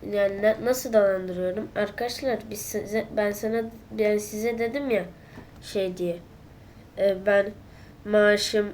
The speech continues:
bunun tam tersi diye. İşte ben şimdi böyle yaptım ama. Bu arada işten çıkmak istiyorum.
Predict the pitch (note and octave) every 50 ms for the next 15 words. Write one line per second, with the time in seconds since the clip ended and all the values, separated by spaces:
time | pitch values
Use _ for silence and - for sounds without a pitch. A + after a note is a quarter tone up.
0 | - - - G#3 G#3+ G#3 G#3+ A3+ A3+ A3 A3 - A#3 A3 G#3+ G#3 G#3+ A3 G#3 G3
1 | F#3 F#3 - - F#3+ F#3 F#3+ F#3 F3+ F3+ F3+ F3+ - - - - - - - -
2 | - - - - - - - G#3 G#3 - - - - C4 C4 B3+ B3+ B3+ C#4 D4+
3 | - - - - - - - - - - - - - - - - - - - -
4 | - - - - G3+ G3+ G#3 G#3 - A#3 A3+ A#3 A#3+ A#3+ B3+ C4 C#4 C4+ C4+ B3
5 | A3 A3 - - F#3 F3+ F3+ F3 F3 F#3 - - - - - - - - - -
6 | - - D4+ F4+ F#4+ F4+ E4 C#4+ E4 F4 F#4 G4 - - - - - - - -
7 | - D#4 D#4 D#4 D4+ - - - D#4 D#4 D#4+ D#4 - - - - - A3+ G#3 G3+
8 | G3 G#3+ A3+